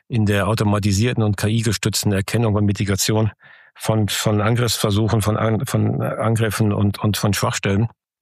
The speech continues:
Und ich glaube, das wird etwas sein, wo wir in den nächsten Jahren einen deutliche Geschwindigkeitszuwachs sehen werden in der Entwicklung, was, was K I anbelangt.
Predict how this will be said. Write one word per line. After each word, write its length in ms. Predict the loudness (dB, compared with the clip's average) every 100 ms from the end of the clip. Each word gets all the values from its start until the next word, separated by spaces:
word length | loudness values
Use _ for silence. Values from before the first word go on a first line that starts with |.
| -4
Und 100 | -2
ich 100 | 0
glaube, 400 | 0 0 2 -2 -2
das 260 | -4 -2 -2
wird 220 | -2 -2
etwas 320 | -2 -2 -2
sein, 280 | 0 0 0
wo 140 | 2
wir 140 | 2 2
in 60 |
den 140 | 2 2
nächsten 340 | 0 0 0
Jahren 480 | 0 0 0 -2 -2 -4
einen 140 | -4 -2
deutliche 760 | -2 -2 -2 0 0 0 -2 -6 _ _ -6
Geschwindigkeitszuwachs 1600 | -4 0 0 0 -2 -2 -2 -2 -4 -2 -2 -2 0 0 0 -2
sehen 300 | 0 2 2
werden 240 | 2 0 0
in 160 | 0
der 200 | 0 0
Entwicklung, 480 | 0 -2 -2 0 0
was, 220 | 0 -2
was 200 | -4 -4
K 100 | -4
I 160 | -2 0
anbelangt. 480 | -2 -4 -6 -12